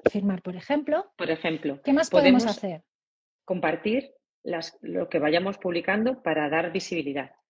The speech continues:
Speaker 2: hablarlo en tu familia, con los abuelos, con los niños. Los niños son comunicadores natos, todos los niños, con o sin discapacidad,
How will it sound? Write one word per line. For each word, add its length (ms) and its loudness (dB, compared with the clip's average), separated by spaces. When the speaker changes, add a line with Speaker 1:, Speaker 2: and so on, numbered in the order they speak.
Speaker 2:
hablarlo 520 2
en 100 0
tu 100 0
familia, 480 -4
con 200 -2
los 200 -6
abuelos, 500 2
con 160 -2
los 220 -6
niños. 840 -2
Los 200 -8
niños 260 0
son 120 2
comunicadores 680 4
natos, 560 0
todos 360 6
los 160 -12
niños, 300 -8
con 340 2
o 100 -8
sin 180 -4
discapacidad, 600 -2